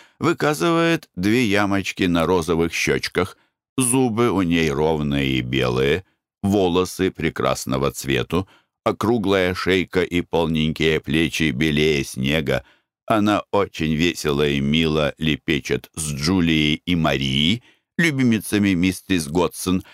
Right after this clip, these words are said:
пока не сбивают её с толку заметки этих двух леди об астрономии, ботанике и химии, которым они учатся. "Ме шер, я ничего не знаю об этих непонятных вещах,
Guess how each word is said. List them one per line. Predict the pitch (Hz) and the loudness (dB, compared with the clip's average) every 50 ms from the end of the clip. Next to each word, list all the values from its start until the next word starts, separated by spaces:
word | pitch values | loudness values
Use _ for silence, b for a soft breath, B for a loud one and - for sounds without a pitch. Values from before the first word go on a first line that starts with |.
| B B B B | B B B B
пока | - 139 127 - 131 127 127 123 120 | -4 -4 -2 0 0 2 2 2 2
не | 113 123 123 | 0 0 0
сбивают | 107 90 107 117 110 101 110 123 120 113 110 104 - | -2 -2 -2 0 0 2 0 2 2 0 0 -2 0
её | 95 90 90 95 | 0 2 2 0
с | 90 - | -2 -4
толку | - - 104 110 110 104 - 104 98 | -4 -2 0 0 0 0 0 0 -2
заметки | 87 80 98 92 95 95 90 87 - - - - | 0 2 2 2 2 2 0 0 -2 -2 -2 -2
этих | 90 - - 78 80 - - 80 76 76 | -2 0 0 -2 -2 -2 -2 -2 -2 -2
двух | 76 82 82 78 - - | 0 0 0 0 -2 -2
леди | 69 78 90 87 78 71 80 85 - - | 0 0 2 0 0 0 -2 -2 -2 -2
об | - 76 69 - | -2 -4 -2 -2
астрономии, | - 90 - - - 80 76 73 71 92 113 113 104 104 95 95 92 | -4 -6 -6 -4 -2 -2 -2 0 0 0 0 0 0 0 2 0 0
ботанике | 82 73 71 67 - 62 80 85 85 82 - - 78 78 | 0 -2 -4 -2 -2 -2 0 0 0 -2 -2 -2 -2 0
и | 73 69 | 0 -2
химии, | - - 95 104 117 127 123 117 113 117 110 b b b b b _ _ _ | -2 -2 -2 0 2 2 2 2 2 0 0 b b b b b _ _ _
которым | - 117 107 - 113 110 101 101 98 101 | -4 -4 -2 0 0 0 2 0 0 0
они | 101 98 98 101 104 | 0 2 0 0 0
учатся. | - 110 101 87 - - 80 78 - - - 90 90 - _ _ _ _ _ _ _ _ _ _ _ _ _ - | 0 0 -2 0 0 -2 -2 -2 -2 -2 -2 -2 -2 -4 _ _ _ _ _ _ _ _ _ _ _ _ _ -2
"Ме | 139 151 165 165 165 | 0 0 2 0 0
шер, | 156 - - - 123 95 90 85 82 92 104 113 113 - - _ _ _ _ _ _ _ _ _ _ _ _ _ _ _ - | -2 -4 -4 -2 -2 0 0 0 -2 -4 -4 -6 -8 -10 -14 _ _ _ _ _ _ _ _ _ _ _ _ _ _ _ -2
я | 147 151 156 156 | 0 2 2 2
ничего | 156 160 156 - - 180 165 170 170 170 | 2 2 0 0 -2 0 0 2 2 2
не | 175 180 185 | 2 2 0
знаю | 175 180 180 180 170 156 135 131 135 143 156 165 160 b b b b b b _ _ _ | 0 0 0 2 2 2 2 2 2 2 2 0 0 b b b b b b _ _ _
об | - 175 151 120 147 | -2 -2 0 2 0
этих | 151 151 - - 160 147 - - | 0 0 0 0 -2 -2 0 0
непонятных | 143 143 135 - 156 147 143 147 143 139 - 143 139 139 - - | 0 0 0 2 0 2 2 2 0 0 0 -2 -2 -2 0 -2
вещах, | 143 143 139 - - - 190 214 208 - | -2 -2 -2 -2 0 0 0 0 0 -4